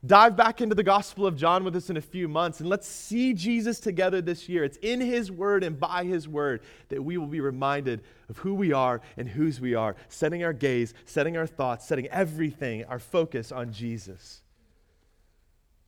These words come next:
The new you is not made possible because of anything that you do,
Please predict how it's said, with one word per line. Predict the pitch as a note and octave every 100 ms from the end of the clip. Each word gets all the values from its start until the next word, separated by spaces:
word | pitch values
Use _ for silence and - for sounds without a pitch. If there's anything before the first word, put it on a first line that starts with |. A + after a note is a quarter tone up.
| _ _
The | C#3
new | D3 F#3+ A#3+
you | A#3 F3 F#3+ D3
is | C3 B2
not | C3+ F3+ F#3+
made | F#3+ F#3 -
possible | - E3+ - F3 B2+
because | C3 E3+ C#3+
of | D3
anything | E3 D#3+ D3+
that | B2
you | C3+ C3+
do, | A#2+ G#2+